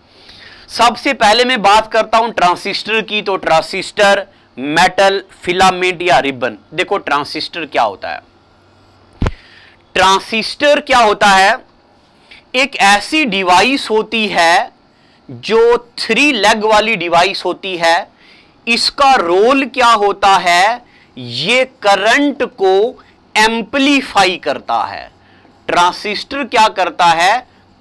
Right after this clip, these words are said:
करंट को एम्पलीफाई करता है। तो आपको याद रखनी है बात, transistor is a device which is used to amplify the current and it was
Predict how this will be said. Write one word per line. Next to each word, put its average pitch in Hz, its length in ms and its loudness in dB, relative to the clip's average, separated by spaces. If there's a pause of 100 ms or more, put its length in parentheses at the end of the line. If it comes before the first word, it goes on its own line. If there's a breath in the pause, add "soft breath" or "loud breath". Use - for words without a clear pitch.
करंट 208 520 0
को 214 440 0 (100)
एम्पलीफाई 196 760 -2
करता 117 340 -6
है। 104 240 -2 (440 loud breath)
तो 170 60 -2
आपको 190 420 4
याद 196 340 2
रखनी 214 380 -2
है 214 120 2
बात, 165 440 4 (460 soft breath)
transistor 185 840 -2
is 220 260 -2
a 202 140 4
device 170 720 0 (520 soft breath)
which 202 480 -4
is 202 340 -2 (680 soft breath)
used 277 640 -2
to 294 80 0 (340)
amplify 294 800 2
the 202 200 -4
current 190 460 0 (360 loud breath)
and 285 460 4
it 262 200 0
was 233 320 6